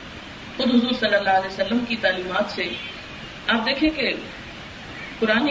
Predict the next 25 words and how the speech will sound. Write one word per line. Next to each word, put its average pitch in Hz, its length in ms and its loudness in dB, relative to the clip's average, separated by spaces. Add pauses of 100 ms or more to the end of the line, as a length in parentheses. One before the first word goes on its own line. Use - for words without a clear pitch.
کی 247 60 2
ایک 226 180 2
اور 214 180 4
آیت - 640 -6
آپ 185 120 -6
کو 202 100 -6
بتا 185 300 2
دیتی 185 200 -6
ہوں، 190 180 -6 (840)
جہاں 285 260 2
پر 190 100 6 (420)
بائیسواں 233 460 2
پارہ 208 240 2
شروع 285 300 6
ہوتا - 280 0
ہے، - 60 -8 (920)
اس 277 180 -2
میں 320 220 6
ازواج 214 420 4
مطہرات 226 720 2
کے 285 80 4
لیے 269 200 2
کچھ 254 180 -2
احکامات 190 600 0
ہیں، - 60 -2